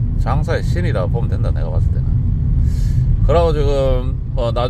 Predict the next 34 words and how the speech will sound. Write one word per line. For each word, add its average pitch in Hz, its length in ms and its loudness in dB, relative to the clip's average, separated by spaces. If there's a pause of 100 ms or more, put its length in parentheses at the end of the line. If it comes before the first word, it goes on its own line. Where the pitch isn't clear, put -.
(120)
지금, 160 500 -2
지금 202 320 0
언급해야 185 420 0
될지 156 220 -2
나중에 123 320 -4
언급해야 147 460 -2
될지 127 180 -2
모르겠는데, 113 880 -2
뭐 104 340 -2
어마무시한 165 760 -2
지금 123 460 -4 (540)
후쿠오카 165 440 -2
집 127 200 -6
대형 143 360 0
매장에서 120 560 -2
쿱타 165 340 -4
티비하고 104 480 -6
지금 92 200 -8
조인이 151 420 -4
들어왔는데, 95 1000 -2
뭐 82 420 -6 (1600)
이거는, 120 380 -6
이 131 100 -6
소식은 113 420 -4
나중에 92 360 -4
저 87 180 -6
정리가 110 320 -4
좀 95 140 -6
되고 131 240 -2
나서 113 240 -2
내 95 140 -4
말씀을 85 380 -6
드리겠습니다. 82 760 -4
엄청난, 113 480 -4